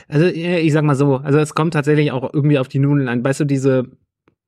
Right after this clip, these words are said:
mitt-, mittlerweile kosten die ja auch irgendwie fast einen Euro, aber das, was wir früher als fünfzig Cent Nudeln als Studenten, äh, kiloweise gegessen haben, äh, ich mein, das,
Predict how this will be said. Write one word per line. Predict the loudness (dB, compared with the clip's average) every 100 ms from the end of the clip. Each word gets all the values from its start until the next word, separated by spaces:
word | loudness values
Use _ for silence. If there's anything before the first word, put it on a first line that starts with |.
| _ -20 _ _ _ _ _ _ _ _ -4
mitt-, | -2 0
mittlerweile | 0 0 0 -2
kosten | -2 -4 -2
die | -2
ja | -2
auch | -2
irgendwie | 0 0 -2
fast | -6 -6
einen | -4
Euro, | -2 0 0
aber | -2
das, | -2
was | -2
wir | -2
früher | -2 -2 -2
als | -4
fünfzig | -4 -4 -4 -4
Cent | -2 0 2
Nudeln | 2 2 0
als | -2 -6
Studenten, | -8 -2 0 0 0 0 -2
äh, | -2 -4 -2 -2
kiloweise | 0 0 2 0 0 -2
gegessen | 0 0 -2 -2 0
haben, | 0 0 -2 -4 -6 -6 -6 -8 -18 -20 -20 -20 -20 -20 -20 _ _ _
äh, | -4
ich | 0
mein, | 0 0
das, | -4